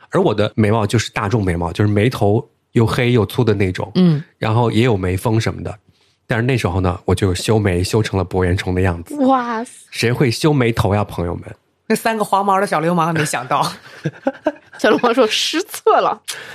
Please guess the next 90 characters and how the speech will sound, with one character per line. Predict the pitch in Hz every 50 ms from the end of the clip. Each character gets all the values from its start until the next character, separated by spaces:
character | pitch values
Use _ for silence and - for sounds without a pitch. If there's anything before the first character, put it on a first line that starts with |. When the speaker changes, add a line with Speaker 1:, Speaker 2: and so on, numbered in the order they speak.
| - - -
Speaker 1:
就 | - 214
是 | - -
但 | 226 214 180
凡 | 175 190 190
你 | 180 120
知 | 107 - 175 185
道 | 185 170 160
一 | 147
点 | 135 98 95
修 | - - 143
眉 | 131 131 117
的 | 110 120 110 107
那 | 104 104
个 | 92 - 95 90 87 85 82
知 | - - 127
识 | 123 113 -
的 | 95 185
话， | - 92 90
Speaker 3:
技 | 92 113
巧。 |
Speaker 1:
就 | -
不 | - 123 120
会 | 120 160 117
修 | - - 110
眉 | 98 87 82 85
头。 | - - - -
Speaker 3:
眉 | - 202 226
头 | 226 240 233
眉 | 220 202 214 208
峰 | 185 165 160
不 | 156 220
能 | 202 196 208 214
动 | 220 190 143
嘛。 | - - - _ _
Speaker 1:
嗯。 | - -
对 | 113 98
啊， | 95 90 82 - -
就 | - 113 113
是 | 117 92
很 | - 101 90
日 | 98 127 123
系 | 107 - - 101
的 | 87 87
那 | 90 87
种 | 85 85 82
感 | - 90 92
觉。 | - - - 160
Speaker 2:
哦， | 156
这 | - 254 240
个 | 208 180
被 | 185 180
妈 | 175 170 170
妈 | 170 160
发 | 151 - 170 160
现 | - 180 165 147
了 | 143
吗？ | 131 131 131 - -
你 | 185 180
的 | 196
眉 | 214 208 208 233
毛 | 269 269
要 | 269 254
是 | 247 247
不 | 180 262 -
长 | - 180 147 165
出 | 151 185
来， | 202 165 143 165 -
这 | - 262
个 | 254 233
年， | 214 196 170 185 190 - - - 190 208 180
<laughs> | 190 - - 254 - - -
你 | 254 254
过 | - 269 294 262
不 | 233
了。 | 220 190 - - - - - - - - -
Speaker 1:
他 | 214
肯 | - - 139 135
定 | 175 170
发 | 160 160 156
现 | 147 156 143
了， | 127 120 113 107 107
我 | 107 110 120 120
还 | 107 135
有 | 143 123
那 | 123 127 117
时 | - 110
候 | 104
照 | 104 - 110
片 | 101 - 110 104 101
呢。 | 87